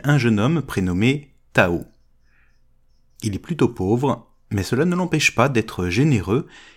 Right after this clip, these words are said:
et toujours prêt à aider son prochain. Personne ne s'adresse à lui en vain.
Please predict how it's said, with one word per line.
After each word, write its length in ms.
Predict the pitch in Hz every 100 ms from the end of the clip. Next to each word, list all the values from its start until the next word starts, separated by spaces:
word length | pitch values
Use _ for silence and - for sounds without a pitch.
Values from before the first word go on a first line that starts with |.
| _
et 140 | - 98
toujours 420 | 190 180 143 -
prêt 320 | - 110 147 -
à 160 | 208
aider 200 | 98 117
son 180 | 180 151
prochain. 380 | 123 101 - - - - _ _ _ _ _ _ _ _ _ _ _
Personne 480 | - 127 - 113 90 87
ne 120 | 90
s'adresse 500 | - 104 98 87 -
à 60 |
lui 340 | 85 113 180 -
en 160 | 110 95
vain. 260 | 85 -